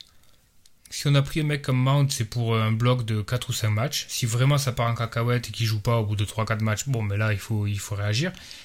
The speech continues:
Mais, euh, là, pour moi, n-, ne pas paniquer et se dire, « Ah ouais, mais Kulusevski, euh, très clairement, c'est plus fort que Mount, et cetera. » Non, il a quand même bénéficié des largesses de la défense de Southampton. Et, euh, contre un Everton, ou, ou un Mount, euh, contre un Everton qui jouait un peu le nul, euh,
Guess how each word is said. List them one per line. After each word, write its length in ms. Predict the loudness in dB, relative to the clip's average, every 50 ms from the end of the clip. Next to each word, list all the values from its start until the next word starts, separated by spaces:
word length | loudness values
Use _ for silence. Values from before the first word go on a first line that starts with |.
| -20 -20 -20 -20 -20 -20 -20 _ _ _ _ _
Mais, 260 | 2 4 4 4 4 4
euh, 560 | 2 2 2 2 0 0 0 0 0 0 0
là, 200 | 0 0 0 0
pour 160 | 0 0 0
moi, 320 | 0 0 0 0 0 0 0
n-, 440 | 0 0 0 0 0 0 0 0 -2 0
ne 160 | 0 2 2
pas 180 | 0 -2 -4 -2
paniquer 600 | 0 2 4 4 2 2 0 -2 -2 0 0 -2
et 20 |
se 140 | -2 -4 -4
dire, « 240 | -2 -2 -2 -2 -2 -4 -4
Ah 160 | -4 -4 -4
ouais, 160 | -4 -4 -2
mais 160 | -2 -2 -2
Kulusevski, 760 | -2 -2 0 0 2 2 0 0 -2 -4 -4 -2 -2 0 0
euh, 360 | 2 2 2 2 0 0 -2
très 200 | -2 -4 -4 -4
clairement, 360 | -4 -2 -2 -2 0 -2 -2
c'est 140 | -2 -2 -2
plus 120 | -4 -4 -4
fort 180 | -6 -8 -6
que 100 | -4 -2
Mount, 220 | 0 0 0 0 -2
et 120 | -4 -8
cetera. » 260 | -8 -8 -8 -8 -8 -10 -16 -20 -20 -20 _ _ -4
Non, 160 | -2 0 0
il 80 | 0 -2
a 60 | -2
quand 100 | -2 0
même 120 | 0 0 2
bénéficié 480 | 2 2 0 0 -2 -4 -4 -4 -2
des 100 | -2 0
largesses 520 | 0 0 0 0 0 0 -2 -2 -4 -4 -4
de 80 | -4
la 240 | -2 0 0 0 0
défense 300 | -2 -2 0 -2 -2 -2
de 60 | -2
Southampton. 600 | -4 -4 -4 -4 -4 -6 -6 -4 -2 -2 -2 -2 -4 -8 -14 -20 -20 -20 -20 -20 -20 -20 _ _ _ -4
Et, 240 | 0 2 2 2 2
euh, 100 | 2 0
contre 280 | 0 -2 -2 0 0
un 40 | -2
Everton, 480 | -2 -2 -4 -4 -2 -2 -2 -2 -2 -4
ou, 260 | -4 -4 -4 -4 -2 0
ou 140 | 0 2 2
un 20 |
Mount, 300 | 2 2 2 2 0 0 -2
euh, 180 | -2 -2 -2 -2
contre 240 | -4 -4 -4 -2 -2
un 40 | -2
Everton 320 | -2 -4 -4 -2 -2 -2
qui 180 | -2 -2 -4 -6
jouait 160 | -4 -4 -4
un 60 | -4
peu 120 | -4 -4 -4
le 140 | -4 -2 0
nul, 320 | 2 2 4 4 4 2
euh, 240 | 0 -2 -4 -4